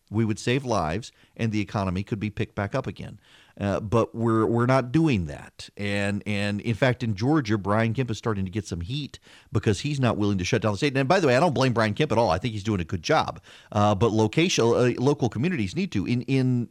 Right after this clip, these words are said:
in New York, they did not treat this virus seriously. In New York City, they didn't treat it seriously. It's funny to see Bill de Blasio,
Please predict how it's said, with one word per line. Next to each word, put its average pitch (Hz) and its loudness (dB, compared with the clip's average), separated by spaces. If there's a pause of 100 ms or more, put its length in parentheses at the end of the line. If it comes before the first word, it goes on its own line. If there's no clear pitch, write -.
in 139 2
New 143 4
York, 170 2
they 120 2
did 135 -2
not 143 0
treat - -6
this 120 -4
virus 107 0
seriously. 82 -8 (1300)
In 104 2
New 110 6
York 170 4
City, 104 0 (260)
they 104 2
didn't 110 0
treat 143 -2
it 131 -6
seriously. 104 -2
It's 95 -6
funny 208 2
to 156 0
see 131 0
Bill 123 2
de 123 0
Blasio, 95 0